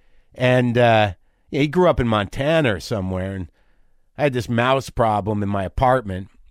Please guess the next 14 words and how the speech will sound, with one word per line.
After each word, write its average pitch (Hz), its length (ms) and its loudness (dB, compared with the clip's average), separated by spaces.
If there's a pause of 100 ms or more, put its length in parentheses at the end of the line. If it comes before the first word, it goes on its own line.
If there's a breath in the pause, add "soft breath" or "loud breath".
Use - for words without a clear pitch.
(140)
and 123 120 -4
I 139 80 -2
felt 170 280 2
bad. 143 420 2
You 98 60 -6
know, 101 80 -4
I 110 80 -4
thought 117 240 -2
I 110 80 -2
could 104 220 -10
cohabitate 107 720 -4
with 95 140 -12
the 95 60 -10
mice. 92 500 -8